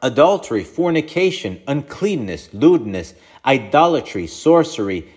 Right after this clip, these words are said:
hatred, contentions, jealousies, outbursts of wrath, selfish ambitions, dissensions, heresies, envy, murders, drunkenness, revelries, and the like, of which I told you beforehand, just as I told you in times past,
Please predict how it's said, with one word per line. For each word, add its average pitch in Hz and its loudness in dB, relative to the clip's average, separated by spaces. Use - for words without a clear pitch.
hatred, 160 -2
contentions, 113 -4
jealousies, 143 0
outbursts 143 0
of 117 -6
wrath, 117 2
selfish 196 0
ambitions, 139 0
dissensions, 123 -4
heresies, 131 0
envy, 151 0
murders, 110 2
drunkenness, 117 -2
revelries, 104 0
and 220 2
the 170 2
like, 80 -4
of 76 -16
which 101 -4
I 113 2
told 156 2
you 165 0
beforehand, 156 0
just 117 -2
as 131 0
I 139 4
told 156 2
you 151 0
in 131 -6
times 160 -2
past, 120 0